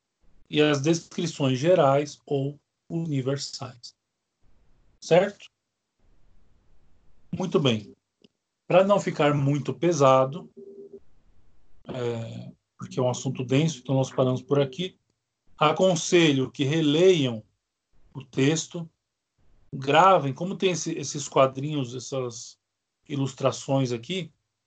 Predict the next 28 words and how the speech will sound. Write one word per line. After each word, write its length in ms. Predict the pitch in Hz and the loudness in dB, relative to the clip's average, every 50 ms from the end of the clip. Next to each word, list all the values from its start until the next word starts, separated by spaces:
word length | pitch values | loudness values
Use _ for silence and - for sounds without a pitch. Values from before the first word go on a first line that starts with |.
| _ _ _ _ - _ - - - | _ _ _ _ -20 _ -20 -20 -14
e 280 | 170 156 139 135 143 | -10 -8 -6 -6 -6
resumindo, 760 | 151 143 117 135 143 143 147 143 135 135 151 180 185 165 139 139 | -6 -2 0 0 0 2 2 4 4 4 4 2 2 2 2 4
né, 100 | 135 131 | 4 4
o, 320 | 131 127 135 135 127 127 117 - - - | 4 2 0 -4 -8 -12 -14 -14 -16 -14
o 80 | - 135 | -14 -12
texto, 460 | - - 160 170 180 165 - - - _ _ _ _ _ _ _ _ _ _ _ - _ | -6 -2 0 0 0 0 -2 -14 -20 _ _ _ _ _ _ _ _ _ _ _ -20 _
seria 240 | - - 156 151 160 | -8 -2 0 2 2
até 140 | 156 160 185 | 4 2 2
importante 400 | 185 175 208 185 156 156 160 151 | 0 2 0 0 0 0 -4 0
decorar 520 | 156 170 165 - 180 156 139 139 165 190 | 0 0 0 2 2 4 6 6 6 6
esses, 360 | 180 - - - 127 120 - - | 4 2 -4 -10 -12 -12 -12 -14
esses 340 | 147 131 - - 127 120 | -14 -14 -14 -14 -14 -14
pontos. 640 | - _ - 135 147 180 190 - - - - - - _ _ _ _ _ _ _ _ _ _ - - - - - - - - - _ _ _ _ _ _ _ _ _ - 135 135 | -14 _ -6 -4 -4 -4 -6 -8 -14 -20 -20 -20 -20 _ _ _ _ _ _ _ _ _ _ -20 -20 -20 -20 -20 -20 -20 -20 -20 _ _ _ _ _ _ _ _ _ -16 -12 -8
Quanto 240 | - 156 156 151 165 | -6 -6 -4 -2 0
mais 200 | 147 160 180 175 | 2 2 2 2
a 40 | 175 | 0
gente 240 | 170 160 - - | -4 -4 -6 -4
decorar 520 | 143 151 147 147 - 147 135 131 135 143 139 | -4 -4 -2 0 0 0 0 2 2 2 0
e 80 | 135 | -2
entender 600 | 131 127 131 127 - 143 139 135 127 123 139 151 | -4 -6 -8 -6 -4 -2 -2 -2 0 0 0 2
o, 80 | 156 143 | 2 0
o 460 | 135 131 135 139 135 131 127 120 - _ _ _ _ _ _ _ _ - | -2 -4 -6 -6 -8 -10 -10 -10 -14 _ _ _ _ _ _ _ _ -8
conteúdo, 720 | - 143 135 - - 139 131 139 160 165 160 160 - - _ _ _ _ _ _ _ _ _ | -4 -2 -2 -2 2 2 4 4 4 2 0 -2 -8 -12 _ _ _ _ _ _ _ _ _
mais 380 | - - 135 135 156 190 214 214 | -8 0 2 4 6 6 6 6
nós 160 | 202 190 175 | 4 4 2
vamos 240 | 180 180 170 156 147 | 2 2 2 2 -2
entender 440 | 160 147 - 160 147 160 165 160 - - | -2 -4 -2 -2 0 0 -2 -2 -6 -6
por 260 | - 196 220 214 - | 0 0 0 0 0